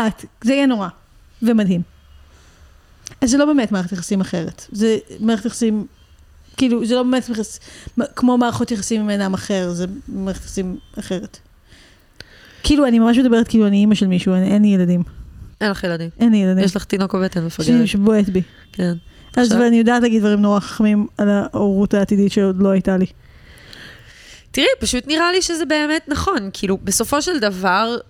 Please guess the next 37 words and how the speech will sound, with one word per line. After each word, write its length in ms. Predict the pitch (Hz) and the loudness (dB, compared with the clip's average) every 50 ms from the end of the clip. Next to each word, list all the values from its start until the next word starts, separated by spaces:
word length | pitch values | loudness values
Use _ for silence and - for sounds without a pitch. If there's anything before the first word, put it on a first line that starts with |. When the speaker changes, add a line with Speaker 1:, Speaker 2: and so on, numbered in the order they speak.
| - | -12
Speaker 2:
כרגע 540 | - - 214 185 196 214 240 247 277 311 311 302 - - 202 | -6 -4 -2 0 0 0 0 0 0 0 0 -2 -4 -8 -8
את 80 | - | -8
צריכה 260 | - - - - 208 | -6 -6 -2 -2 -2
לטפל 320 | 214 - - - - 208 202 | -2 -2 -6 -4 -2 0 0
רק 220 | 190 180 180 - | 0 0 -2 -2
בעצמך. 520 | 196 185 165 - - - 156 131 - - - | -4 -4 -4 -4 -8 -10 -8 -10 -12 -12 -12
את 60 | - | -10
צריכה 160 | - - 202 | -4 -4 -4
לטפל 260 | 190 - - - 196 | -4 -2 -2 -2 -2
בעצמך 320 | 190 190 185 - 185 170 - | -2 -2 -4 -4 -8 -8 -8
פי 100 | - 196 | -6 -6
שתיים 420 | - - - - 180 170 175 180 180 | -6 -6 -4 -2 -2 -2 -2 -4 -6
משהיית 280 | 175 - - 175 175 | -8 -6 -6 -6 -6
צריכה, 220 | - - - - 170 | -6 -8 -8 -8 -6
או 140 | - 170 165 - | -6 -6 -6 -6
פי 140 | - 170 156 | -6 -8 -6
מאה, 300 | 165 165 160 160 156 151 | -6 -6 -6 -4 -4 -4
לא 100 | 147 147 | -4 -4
יודעת, 280 | 151 151 156 156 - - | -4 -4 -6 -8 -8 -10
משהיית 260 | 175 - - 175 175 | -10 -8 -6 -6 -6
צריכה 160 | - - - | -6 -6 -8
לטפל 260 | 170 170 - - 180 165 | -8 -8 -6 -6 -6 -6
בעצמך 300 | 160 160 - 170 175 - | -6 -8 -10 -10 -12 -8
קודם, 400 | - - 294 294 240 220 196 190 175 - - - - - - - _ - | -4 -2 -2 -2 0 -2 -4 -4 -6 -12 -20 -20 -20 -20 -20 -18 _ -10
ואת 80 | 196 | -8
צריכה 140 | - - 226 | -4 -4 -4
לטפל 200 | 208 - - 214 | -4 -2 -2 -2
רק 160 | 196 185 180 - | -2 -2 -2 -4
בעצמך. 400 | 180 175 - - 170 147 151 - | -6 -6 -6 -8 -10 -10 -8 -6
הוא 120 | 185 180 | -6 -8
יצא, 240 | 190 - - 269 294 320 | -8 -6 -6 -6 -6 -6
ואז 100 | 262 233 | -6 -8
תצטרכי 320 | 233 - 226 - 196 - 220 | -10 -10 -18 -18 -14 -12 -12
לטפל 260 | 190 - - - 190 | -14 -12 -10 -10 -10
גם 220 | 170 175 170 165 165 | -10 -10 -10 -6 -2
בו, 220 | 190 196 160 143 | 0 0 0 0
אבל 240 | 139 131 147 143 143 | -2 -4 -4 -6 -6